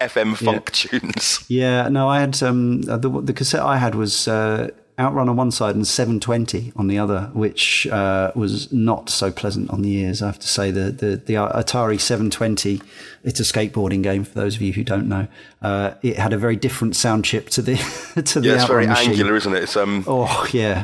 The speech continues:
Speaker 2: It's, um, it's like thrash done on a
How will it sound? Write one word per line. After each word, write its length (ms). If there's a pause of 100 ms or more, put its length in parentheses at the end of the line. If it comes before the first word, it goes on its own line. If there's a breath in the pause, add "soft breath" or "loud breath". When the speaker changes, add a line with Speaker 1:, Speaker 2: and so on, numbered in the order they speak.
(120)
Speaker 2:
It's, 360
um, 240
it's 180
like 220
thrash 680
done 640 (800)
on 160
a 460